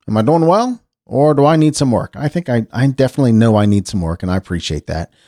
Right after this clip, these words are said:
Uh, you can email me, joe at the simple joe dot com, or send me a text at five one three, three nine nine, six four six eight. Give me some tips on what you wanna hear on the show. I would love to hear those tips.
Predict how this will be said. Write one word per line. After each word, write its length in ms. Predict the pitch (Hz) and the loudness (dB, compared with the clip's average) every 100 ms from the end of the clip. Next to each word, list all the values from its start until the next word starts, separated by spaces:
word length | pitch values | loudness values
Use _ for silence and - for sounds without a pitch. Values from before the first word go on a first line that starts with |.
| _ _ _ _ - | _ _ _ _ -8
Uh, 140 | 98 | -4
you 160 | 95 110 | -2 -2
can 120 | 131 | -2
email 320 | 143 147 170 | 0 2 2
me, 140 | 180 214 | 2 0
joe 200 | 135 139 | 2 0
at 100 | 127 | 0
the 80 | - | -4
simple 260 | 127 113 | -4 -4
joe 180 | 101 104 | -2 0
dot 220 | 92 85 | 0 -2
com, 240 | - 151 202 | -2 -2 -2
or 80 | |
send 180 | 110 113 | -2 0
me 80 | 101 | -2
a 40 | |
text 360 | 87 123 127 - | -2 -4 -4 -8
at 120 | - | -8
five 280 | - 98 95 | -4 -2 -2
one 140 | 95 | -4
three, 220 | 90 117 165 | -4 -6 -6
three 200 | - 104 | -4 -2
nine 220 | 90 87 | 0 -2
nine, 240 | 90 117 | -4 -6
six 240 | - - - | -8 -14 -10
four 180 | 90 | -8
six 240 | 85 - - | -6 -6 -4
eight. 200 | 156 196 _ _ _ | -4 -4 _ _ _
Give 120 | - 208 | -2 0
me 80 | |
some 180 | 226 196 | 2 0
tips 320 | - 214 - | 0 -2 -2
on 160 | 151 120 | 0 2
what 180 | 120 120 | 2 2
you 80 | 139 | 0
wanna 160 | 117 | 2
hear 200 | 107 196 | 2 2
on 100 | 196 | 2
the 60 | 117 | 0
show. 340 | - 110 196 | 0 -2 -2
I 80 | 151 | -4
would 180 | 110 95 | -2 0
love 220 | 107 131 | 0 -2
to 80 | - | -2
hear 180 | 98 113 | -2 0
those 240 | 101 143 - | 0 -2 0
tips. 380 | 117 - - | -2 -2 -8